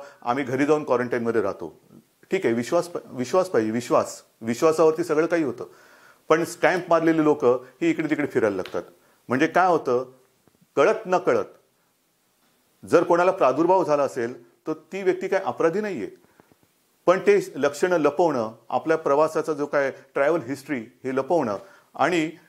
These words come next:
कळत न कळत त्याचा प्रसार करणं हे चूक आहे. हे, हे, हे काम होता कामा नये.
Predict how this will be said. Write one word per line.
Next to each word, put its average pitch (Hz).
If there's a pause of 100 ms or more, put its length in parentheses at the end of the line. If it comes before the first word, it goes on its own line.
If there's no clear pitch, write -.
(160)
कळत 170 (100)
न 170
कळत 131 (200)
त्याचा 139
प्रसार 156
करणं 117 (200)
हे 175
चूक 156
आहे. 92 (540)
हे, 175
हे, 180
हे 175
काम 175
होता 127
कामा 95
नये. 78